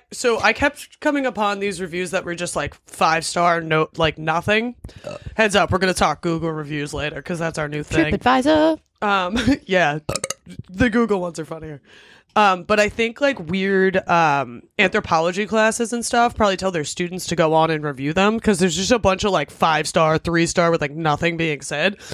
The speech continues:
Speaker 1: But then there's people who clearly go to review parks just for fun, and they're interesting humans.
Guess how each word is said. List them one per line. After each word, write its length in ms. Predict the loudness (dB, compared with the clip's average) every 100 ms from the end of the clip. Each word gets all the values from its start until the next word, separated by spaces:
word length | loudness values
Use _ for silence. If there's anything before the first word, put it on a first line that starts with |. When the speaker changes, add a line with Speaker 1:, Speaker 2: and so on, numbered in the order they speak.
| -18 _
Speaker 1:
But 120 | -4 0
then 120 | 2
there's 180 | 2 0
people 320 | 0 0 0
who 100 | 0
clearly 800 | -2 0 2 2 0 0 0 -4 _ _ _ _
go 240 | 2 4 2
to 120 | 0
review 340 | 0 0 0
parks 420 | 0 2 2 2 -2
just 240 | -2 -2
for 120 | -4
fun, 400 | -4 -4 -6 -6 -4
and 200 | -2 0
they're 280 | 0 0 -2
interesting 560 | -6 -6 -10 -8 -8
humans. 580 | -10 -14 -10 -10 -10 -14